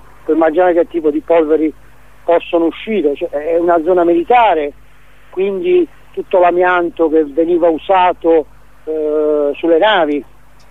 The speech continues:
eh, insomma, siamo, ci sono una serie di scariche qui intorno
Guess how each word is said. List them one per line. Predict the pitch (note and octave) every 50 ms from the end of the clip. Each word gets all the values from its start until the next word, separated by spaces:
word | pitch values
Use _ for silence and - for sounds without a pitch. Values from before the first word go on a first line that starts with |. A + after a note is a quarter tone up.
| - - - -
eh, | - E3 D#3+ D#3 D#3 D3+ D3+ D3 D3 C#3+ D3 D3 C#3 C#3+ C#3+ D3+
insomma, | G3+ G#3+ - B3+ A#3+ F3+ E3+ D#3+ - -
siamo, | - G3+ F#3+ F#3+ G3 G3 G3 G3 F#3+ E3+
ci | - - G#3 E3+
sono | G3+ G3+ F#3+ F#3+ F3 - - - - - - - - -
una | - E3+ F3+ F3+ F3+ - -
serie | G#3+ G#3 F#3+ F#3+ F3+ F3 E3+ E3 E3 - -
di | D#3 E3 D#3+ - -
scariche | - - A#3 - G4 - D4+ - D#3 -
qui | - - F3+
intorno | F3 E3+ - - A3 G#3 F#3+ F3 D3+ C#3 D3 C#3 C#3+ C#3